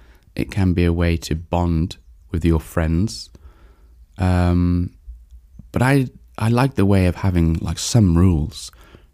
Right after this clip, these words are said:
You know, like, you shouldn't swear in this place in public. I think rules, like, like, not official rules. We're not talking about laws.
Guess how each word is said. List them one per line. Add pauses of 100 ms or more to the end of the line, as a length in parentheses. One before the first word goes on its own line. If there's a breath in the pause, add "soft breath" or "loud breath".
You
know,
like,
you
shouldn't
swear (540)
in
this
place (240)
in
public. (560)
I
think
rules, (420)
like,
like,
not
official
rules.
We're
not
talking
about (360)
laws.